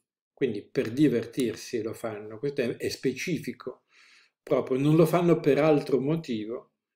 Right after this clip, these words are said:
che sia il divertimento. E lo fanno anche sovente, cioè lo fanno spesso. Gli uomini d'equipaggio, quindi i marinai di questi pescherecci, prendono degli albatri,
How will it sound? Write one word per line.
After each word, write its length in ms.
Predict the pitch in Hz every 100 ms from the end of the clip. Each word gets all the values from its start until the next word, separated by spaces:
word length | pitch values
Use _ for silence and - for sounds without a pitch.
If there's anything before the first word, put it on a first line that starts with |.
| _
che 160 | - 175
sia 220 | 165 139
il 120 | 113
divertimento. 1080 | 113 151 139 - - 127 110 98 _ - - _ _ -
E 120 | 180
lo 100 | 226
fanno 240 | 226 170
anche 240 | 151 165 165
sovente, 560 | - 156 202 107 -
cioè 220 | 104 165 190
lo 100 | 127
fanno 260 | 190 147
spesso. 680 | 110 - - - - - - _ _ - - - _ _ _ _
Gli 100 | -
uomini 440 | 240 175 135 123
d'equipaggio, 720 | 123 143 - - 117 135 110 104
quindi 280 | 127 113
i 40 | 104
marinai 580 | 107 110 135 110 131 123
di 100 | 101
questi 360 | 107 - 123
pescherecci, 960 | - 123 - 226 135 98 - - 165 - _ _ _ _ _ _ _ _ _ _ _ _ _ _ _ _ _
prendono 560 | - 220 185 151 180 190
degli 360 | 156 131 151 -
albatri, 760 | 139 107 101 107 110 - 113